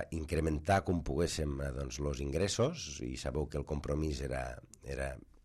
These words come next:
pel tema impostos i taxes, no hi, no hi va això, perquè no, no, no, ja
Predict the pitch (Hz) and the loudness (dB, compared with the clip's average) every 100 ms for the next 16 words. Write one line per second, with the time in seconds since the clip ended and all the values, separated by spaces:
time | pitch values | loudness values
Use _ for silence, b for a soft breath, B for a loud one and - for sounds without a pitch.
0 | - - 73 92 87 80 - 73 76 78 | -10 -4 -2 2 4 4 2 -2 0 0
1 | 76 71 67 80 73 67 - 73 73 73 | 0 -2 0 0 0 -4 -6 -2 0 0
2 | 71 73 78 73 71 65 73 71 73 71 | 0 2 4 4 2 0 0 2 2 4
3 | 85 98 - 92 143 - 76 73 65 - | 6 6 6 4 4 0 -2 -2 -6 -6
4 | 65 65 62 67 67 69 | -6 -6 -6 -8 -4 -2